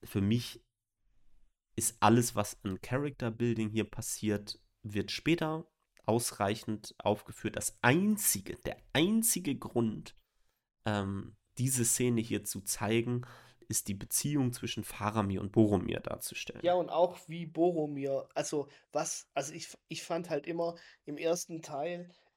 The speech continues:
Speaker 2: äh, erkennt man Boromirs Motive nicht so wirklich. Man versteht nicht, wie sehr er von Not getrieben ist. Und dass das vielleicht auch seine Schwäche gegenüber dem Ring ein bisschen beeinflusst.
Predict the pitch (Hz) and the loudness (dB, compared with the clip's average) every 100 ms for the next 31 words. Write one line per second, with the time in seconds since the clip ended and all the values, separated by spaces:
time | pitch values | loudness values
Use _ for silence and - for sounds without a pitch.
0 | _ 135 139 131 - - 139 - 180 196 | _ -2 0 0 -4 -14 -16 -8 -4 -4
1 | 190 165 147 151 147 151 170 165 165 156 | -6 -6 -6 -6 -2 0 0 0 0 -2
2 | 156 - 143 139 - - 208 170 131 120 | -4 -4 -6 -6 -12 -16 -14 -6 -6 -6
3 | 113 - - 117 110 113 110 123 135 - | -8 -14 -10 -6 -4 -4 -6 -12 -14 -16
4 | - - _ 127 143 160 147 139 - 165 | -20 -20 _ -6 -4 -4 -4 -4 -4 -6
5 | 196 208 - - _ _ _ _ - 170 | -6 -8 -14 -20 _ _ _ _ -8 -4
6 | 190 190 - - - _ _ - 156 175 | -2 -4 -12 -18 -20 _ _ -18 -12 -8
7 | 190 180 - 180 175 160 147 143 147 143 | -6 -4 0 4 4 2 -2 -2 -4 -2
8 | 143 139 - - - 123 - 71 - - | -4 -6 -10 -14 -12 -14 -16 -20 -16 -16
9 | _ _ _ _ _ _ _ _ 151 135 | _ _ _ _ _ _ _ _ -6 -2
10 | 143 156 - 160 170 - 143 135 143 139 | -2 -2 0 0 -2 -4 2 2 2 -2
11 | 113 - 131 131 - 143 143 147 139 139 | -8 -6 -8 -6 -4 -4 -6 -10 -12 -10
12 | 143 139 131 131 147 131 117 - 110 104 | -6 -4 -4 -4 -4 -4 -6 -8 -8 -10
13 | - 107 101 - 80 - | -10 -14 -16 -18 -18 -20